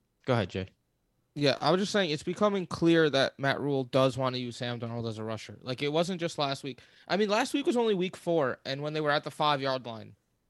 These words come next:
Speaker 2: me and Michael turned to each other and were like, "Zone read, Sam Darnold's running it in." And we were right. Like, that's exactly what happened. So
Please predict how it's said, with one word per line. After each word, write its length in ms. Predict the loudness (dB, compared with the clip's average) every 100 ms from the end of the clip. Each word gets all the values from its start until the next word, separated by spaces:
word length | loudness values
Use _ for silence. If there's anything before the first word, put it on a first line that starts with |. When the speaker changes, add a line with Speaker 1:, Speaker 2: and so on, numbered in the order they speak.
| _
Speaker 2:
me 220 | -6 -2
and 60 | 2
Michael 240 | 2 0
turned 280 | -2 -4 -4
to 100 | -6
each 120 | -6
other 200 | -6 -6
and 140 | -8 -8
were 60 | -6
like, 220 | -6 -8 -14 _ _ -16
"Zone 280 | -4 -4 -2
read, 200 | -4 -4
Sam 240 | -4 -4
Darnold's 300 | -4 -6 -6
running 260 | -8 -10 -10
it 80 | -12
in." 100 | -12 -16 _ _ _ _ _ _ _ _
And 160 | -6 -2
we 100 | -2
were 120 | -2
right. 280 | -2 -4 -6 _ -10
Like, 140 | -6
that's 160 | -6 -6
exactly 400 | -4 -2 -2 -6
what 100 | -6
happened. 360 | -6 -8 -14 -20 _ _ _ _ _
So 440 | _ -4 -2 -4